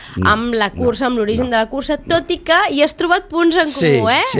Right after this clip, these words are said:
Speaker 1: sí.
Speaker 2: Després amb la lectura.
Speaker 1: Ah, ella parla de, de la lluna plena, que, que és un secret, que és,
Speaker 2: Mhm.
Speaker 1: que s'inicia al principi del llibre i que no desvetllarem avui, però que ella parla de la lluna plena,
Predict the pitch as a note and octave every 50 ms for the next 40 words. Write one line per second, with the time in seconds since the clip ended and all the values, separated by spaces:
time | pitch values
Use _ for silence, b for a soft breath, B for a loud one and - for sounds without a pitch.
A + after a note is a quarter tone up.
0 | C3 A#2 - B3+ B3+ - A#3 C4+ C#4 C4 C#4+ C#4 C4+ B3+ B3 B3 G#3+ - - -
1 | C3 B2+ B2+ C3 C#3+ - - F#3 E3 E3 F#3 F3+ - D#3+ D#3+ D3+ D#3 D#3+ F3 F3+
2 | F#3 - C#3+ B2+ A#2+ A#2 A#2 A2 G#2+ G#2 G#2 G#2 G#2+ G#2 G2+ A2 G#2 G#2 G#2 G2+
3 | G2+ G2 A2 A#2 A2 G#2+ G#2+ - B2+ C#3 D3 C3 B2+ D#3+ - - A2+ F#2 F2 G2
4 | G2 - - - - _ _ _ - A#2 G#2 G2 F#2 E2+ A2 G#2 F#2+ - - A2+
5 | G#2+ - A#2+ A#2 A2+ G#2+ - - - - - - A3+ A2+ G#2+ - - A#3+ A#3+ -
6 | - A#2 G#2 - - - - - - - A#2 A2+ G#2+ A2 G2+ - - A#2+ B2 A#2+
7 | A2 F#2+ - A2 A2 G#2+ - - C3+ C3 - - C3 A2+ A2 G2+ A2 G#2 G#2+ G#2+
8 | A2 G#2+ G#2+ A2 G#2+ G#2+ A2+ C#3 D3+ C#3 A#2+ A2 G2 F#2 F2 - B B B B
9 | B B B B - - E3+ C#3 - - - A#2+ G#2+ G2+ G#2 A2 G#2 G2+ G2+ G2
10 | F#2+ F#2+ G2+ F#2 F2 G2+ G2 G2 G2 G2+ G2+ G2 G2+ G#2 B2 D#3+ F#3+ F#3 B B
11 | B B B - - C3 B2 B2 B2 A#2+ - - A#2+ A#2 A2 A2 A2 G#2 G2 B
12 | B B B B B _ _ - - - - - D3 C3+ C#3+ D3+ C#3+ - D3 C#3+
13 | D3 C#3 C3+ D3 C#3+ C3 B2+ C#3 C#3+ D3+ D3+ - - D#3+ D#3+ D#3+ D#3+ E3+